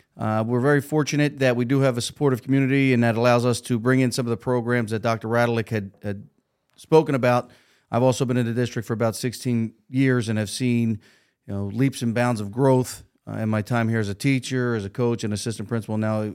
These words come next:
the principal at the high school, with our programming. Um, you know, we are a school of choice for the visual and performing arts.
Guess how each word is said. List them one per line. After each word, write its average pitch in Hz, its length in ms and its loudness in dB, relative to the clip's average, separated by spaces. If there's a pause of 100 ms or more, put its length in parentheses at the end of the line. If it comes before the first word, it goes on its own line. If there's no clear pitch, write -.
the 107 140 -8
principal 110 300 -4
at 104 60 -8
the 110 80 -4
high 117 120 2
school, 104 400 -4 (340)
with 101 140 -6
our 101 80 0
programming. 123 1000 0 (340)
Um, 98 680 -4 (260)
you 120 140 -8
know, 101 60 -6
we 101 280 -4
are 101 80 -4
a 95 40 -6
school 120 260 -4
of 90 100 -8
choice 156 500 0
for 123 640 -2 (260)
the 104 280 -4
visual 127 280 0
and 120 80 -2
performing 127 400 -2
arts. 123 460 -2